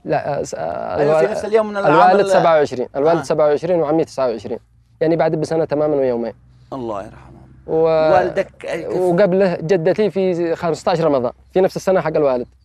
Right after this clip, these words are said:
Speaker 1: خمستاش رمضان الوالدة، ال-، آه، جدتي، والوالد سبعة وعشرين رمضان.
Speaker 2: في نفس رمضان يعني؟
Speaker 1: أيوه.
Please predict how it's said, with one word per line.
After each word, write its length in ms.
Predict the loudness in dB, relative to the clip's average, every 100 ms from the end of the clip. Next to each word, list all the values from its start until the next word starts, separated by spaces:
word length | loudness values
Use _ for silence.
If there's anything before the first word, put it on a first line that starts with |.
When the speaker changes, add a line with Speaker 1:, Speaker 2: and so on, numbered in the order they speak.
| _ -4
Speaker 1:
خمستاش 360 | -4 0 -2
رمضان 340 | 0 0 2 0
الوالدة، 500 | 2 0 0 -2 -4 -2
ال-، 320 | 0 0 0
آه، 220 | -2 0
جدتي، 480 | 0 0 0 -2 -4 _ _ _ _ _ _ _ -20 -4
والوالد 640 | 2 4 4 4 4 2
سبعة 180 | 0 0
وعشرين 240 | 0 -2 -2
رمضان. 460 | 0 2 2 0
Speaker 2:
في 120 | -2
نفس 220 | -6 -6 -2
رمضان 440 | 0 2 2 2
يعني؟ 120 | 2
Speaker 1:
أيوه. 200 | 2 0